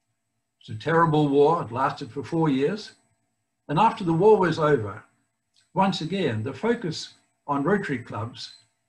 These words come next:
was on peace. What could they do, uh, to ensure that the, the devastation caused by the Great War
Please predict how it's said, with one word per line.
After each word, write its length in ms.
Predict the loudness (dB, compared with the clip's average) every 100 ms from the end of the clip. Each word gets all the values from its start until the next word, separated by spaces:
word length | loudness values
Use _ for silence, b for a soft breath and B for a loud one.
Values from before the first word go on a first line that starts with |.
| _ _ -2
was 340 | 2 2 0 -4
on 420 | -2 -2 -4 -8 -6
peace. 480 | -4 -6 -12 -14 -16 _ _ 0
What 240 | 0 2
could 160 | -4 -2
they 220 | 0 0
do, 360 | -2 -2 -2 -8 _ _ _ _ _ -20
uh, 60 | -6
to 100 | -2
ensure 500 | -2 -2 2 2 2
that 240 | 0 -6
the, 220 | -6 -8 -10 -16 _ _ -10
the 100 | -8
devastation 1000 | -4 -2 -2 -4 -2 -2 -4 -8 -12 -14 -2
caused 340 | 2 2 0
by 140 | -10
the 100 | -8
Great 320 | -4 0 -2 -4
War 400 | -4 -2 -4